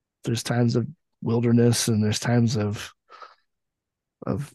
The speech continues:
revival, and there's times of, um, kind of monotony, and, um, we're, we're in a season right now,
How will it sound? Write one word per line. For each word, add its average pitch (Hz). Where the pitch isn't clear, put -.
revival, 120
and 113
there's 113
times 113
of, 107
um, 107
kind 123
of 120
monotony, 113
and, 202
um, 104
we're, 117
we're 120
in 113
a 113
season 120
right 98
now, 98